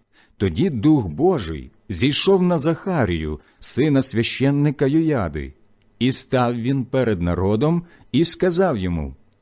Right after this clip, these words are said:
«Так говорить Бог. Чому ви порушуєте накази Господні? Не вийде вам це на добро. Що ви покинули Господа, то й Він вас покинув».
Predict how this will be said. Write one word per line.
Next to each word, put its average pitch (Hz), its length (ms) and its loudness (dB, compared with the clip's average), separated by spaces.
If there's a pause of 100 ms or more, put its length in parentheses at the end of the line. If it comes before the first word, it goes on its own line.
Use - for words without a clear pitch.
(840)
«Так 156 580 0 (220)
говорить 113 600 0
Бог. 110 500 0 (1080)
Чому 151 460 4
ви 175 180 6
порушуєте 175 840 0
накази 160 560 0
Господні? 95 720 -2 (760)
Не 131 240 6
вийде 143 460 2
вам 107 360 -2
це 98 400 -6 (140)
на 101 220 2
добро. 127 500 0 (840)
Що - 300 2
ви 160 180 6
покинули 180 640 4
Господа, 98 720 0 (580)
то 127 120 0
й 110 160 0
Він 117 340 2
вас 82 240 -2
покинув». 101 560 -2